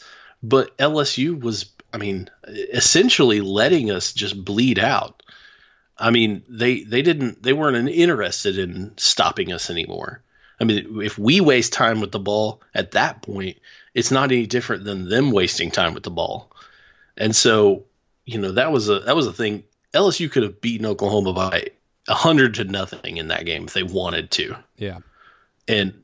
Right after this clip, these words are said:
Speaker 1: so I, I, yeah, I don't, I'm not gonna put in the Oklahoma scored more points or whatever. I, I think that's, that's, uh, misguided argument if you're making that one. <laughs>
Speaker 2: Well, Steven, this was a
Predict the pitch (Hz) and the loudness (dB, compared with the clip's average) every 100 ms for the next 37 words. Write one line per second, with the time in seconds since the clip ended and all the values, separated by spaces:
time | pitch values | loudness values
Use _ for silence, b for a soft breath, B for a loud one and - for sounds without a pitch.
0 | _ - - 104 95 - 147 131 147 151 | _ -4 0 0 0 0 0 2 2 2
1 | 139 - 107 87 107 117 104 - B _ | 2 -4 -6 -4 -2 -4 -6 -12 B _
2 | _ - 113 117 110 107 104 - 107 107 | _ -10 -2 2 0 0 -4 -2 0 2
3 | 104 101 95 92 92 90 - B B B | 2 0 -6 -4 -4 -4 -8 B B B
4 | B B _ 110 104 110 107 107 104 - | B B _ 4 4 6 4 4 4 4
5 | 107 101 101 98 98 98 98 98 95 95 | 4 4 4 2 0 0 0 -2 0 0
6 | - 98 95 95 95 107 107 117 110 92 | 0 0 2 2 4 2 2 0 -2 -8
7 | 92 - - - - - - - - - | -12 -10 -10 -10 -12 -18 -16 -14 -12 -10
8 | - - B B B B B B B _ | -8 -10 B B B B B B B _
9 | _ - - 98 98 - 92 87 87 90 | _ -18 -10 -2 -2 0 0 0 -2 -4
10 | 87 90 - 95 - 104 - - 95 90 | -6 -6 -12 -12 -10 -10 -6 -4 -4 -4
11 | 87 90 92 92 104 107 104 B B B | -6 -6 -6 -6 -8 -10 -12 B B B
12 | B B _ _ _ B B B B B | B B _ _ _ B B B B B
13 | B - 180 214 208 - 202 196 202 196 | B -2 2 2 0 -6 -2 0 0 -4
14 | - 156 156 156 143 | -4 -2 2 4 4